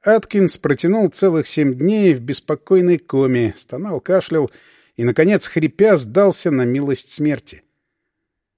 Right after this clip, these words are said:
Как и где закончился земной путь Джеймса Прайса, навсегда осталось для Кэма загадкой.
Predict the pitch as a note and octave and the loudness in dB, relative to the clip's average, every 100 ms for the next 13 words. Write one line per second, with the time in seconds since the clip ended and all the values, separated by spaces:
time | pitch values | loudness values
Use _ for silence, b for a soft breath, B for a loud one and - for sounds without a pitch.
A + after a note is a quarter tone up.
0 | _ _ - B3 - G3 C#3+ A3 F#3 F3+ | _ _ 2 2 2 -4 -2 2 4 4
1 | G#3+ G3+ F3+ D#3 D#3+ D3 F3+ F3+ E3 - | 2 2 0 -2 -2 0 2 4 2 0
2 | G3 C3+ A#2 D3 E3 - B2+ - G#3 A3 | -2 -4 -4 0 2 0 -6 -4 -2 -2
3 | F3+ F#3 E3 b b b b - D#3+ - | -2 -2 -2 b b b b -2 -2 0
4 | F#3 A3 F#3+ - G3+ E3+ C#3+ D#3 D#3 F#3 | 2 4 2 2 2 2 2 0 2 0
5 | D3 C3+ D3+ C#3+ A2 - - | 0 0 -2 -2 -6 -8 -20